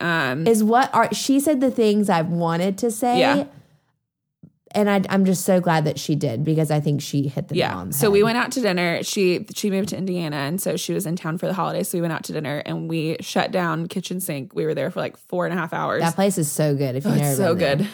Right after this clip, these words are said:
Speaker 1: good. Um, and we were talking, like, we both were talking about, like, hard stuff, and I was telling her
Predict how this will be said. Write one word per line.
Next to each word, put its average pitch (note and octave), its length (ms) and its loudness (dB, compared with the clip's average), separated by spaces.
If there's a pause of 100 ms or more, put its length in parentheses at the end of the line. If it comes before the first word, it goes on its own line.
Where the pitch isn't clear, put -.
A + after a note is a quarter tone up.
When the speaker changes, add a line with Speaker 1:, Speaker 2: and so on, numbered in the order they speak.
(160)
Speaker 1:
good. G3+ 60 -2
Um, F#3+ 520 0 (500)
and F3+ 800 -2 (920)
we G3 140 0
were F#3 100 0
talking, E3+ 420 -2
like, D#3+ 160 -4
we F3+ 80 -2
both D#3+ 340 -4 (260)
were F3+ 180 -2
talking F#3+ 180 -2
about, - 100 -6
like, - 160 -8
hard B3+ 300 -2
stuff, G#3 280 -2
and F3+ 100 -2
I D#3 100 -2
was F3+ 140 -2
telling F#3+ 240 -4
her F3+ 320 -4